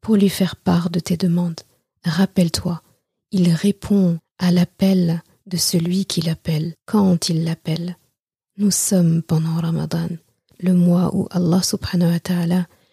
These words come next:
se languit d'être en conversation avec nous. Il se languit de nous retrouver.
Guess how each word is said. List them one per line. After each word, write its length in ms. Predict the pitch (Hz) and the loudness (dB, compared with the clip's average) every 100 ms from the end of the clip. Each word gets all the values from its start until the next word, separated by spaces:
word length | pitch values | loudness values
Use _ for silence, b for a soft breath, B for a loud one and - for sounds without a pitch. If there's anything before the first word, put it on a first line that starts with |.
| _ - | _ -8
se 180 | - | 0
languit 600 | 175 180 190 175 190 208 - _ _ _ _ 180 | 2 4 4 2 0 -4 -4 _ _ _ _ -2
d'être 300 | 180 - 180 | -2 0 -2
en 40 | |
conversation 920 | - 196 180 175 - 180 - - 175 | 0 0 2 0 0 -2 0 0 0
avec 300 | 170 170 - | 0 -2 -2
nous. 160 | 165 170 - _ _ _ | -4 -4 -8 _ _ _
Il 120 | 196 | -6
se 200 | - - | -4 0
languit 520 | 180 185 185 175 208 185 | 2 2 2 0 -2 0
de 120 | 185 | 0
nous 160 | 185 | 2
retrouver. 640 | 180 180 - 180 190 202 | 0 -4 -4 -2 0 -2